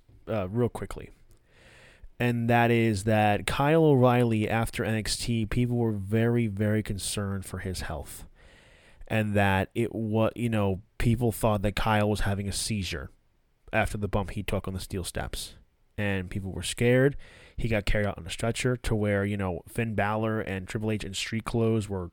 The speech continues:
helping Kyle. You know, doctors came and they very concerned for his health. However, um, this just ap-, all appears to be a work. Uh, Kyle is just really, really good at selling that makes you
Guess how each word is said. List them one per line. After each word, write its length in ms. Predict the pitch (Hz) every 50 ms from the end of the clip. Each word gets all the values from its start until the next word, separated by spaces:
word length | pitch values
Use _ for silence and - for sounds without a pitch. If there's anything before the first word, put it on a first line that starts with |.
| _ -
helping 440 | - - - 113 113 - 123 120 113
Kyle. 440 | 113 113 113 113 113 113 113 117
You 80 | 110 95
know, 60 | 87
doctors 380 | 92 104 101 101 - 107 101 -
came 320 | - - 113 110 110 110
and 100 | 107 98 98
they 100 | 98 - - - - - - - - - - -
very 160 | - 151 160 151
concerned 320 | 151 131 - 139 131 -
for 80 | - 117
his 100 | 110 -
health. 240 | - 160 160 151
However, 640 | - - - 127 135 185 208 147 127 123 117 117 110 - - - - - - _ _ _ -
um, 440 | 123 123 127 127 127 123 120 123 127
this 200 | 135 156 143 -
just 240 | - - 156 - -
ap-, 360 | 151 - - - - 170 - -
all 220 | 143 143 151 151
appears 300 | 147 - - 165 156 -
to 80 | - 151
be 80 | 151
a 80 | 156 151
work. 320 | 175 214 - - - - - - - - - - - - - - - -
Uh, 240 | - 117 117 113
Kyle 400 | 113 - - 147 143 151 160 165
is 100 | 160 139
just 260 | - - 143 127 - -
really, 380 | 117 113 120 123 127 135 147
really 300 | 135 113 - 139 143 139
good 300 | 123 - 131 127 131 139
at 140 | - 127 110
selling 540 | - - - - 135 127 127 135 131 131 127
that 140 | 127 117 131
makes 340 | 127 120 110 - - -
you 220 | - 127 127 135